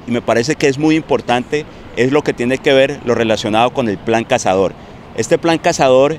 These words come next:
es donde, donde vamos a nuestras unidades a lograr la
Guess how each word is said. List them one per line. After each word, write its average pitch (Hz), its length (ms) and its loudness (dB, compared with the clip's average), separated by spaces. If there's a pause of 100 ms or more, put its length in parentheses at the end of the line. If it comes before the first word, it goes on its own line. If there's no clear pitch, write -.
es 120 160 0
donde, 147 340 2 (140)
donde 113 280 2
vamos 139 360 0
a 143 160 0
nuestras 113 460 -2
unidades 120 500 0 (260)
a 117 120 0
lograr 113 460 2 (380)
la 113 300 0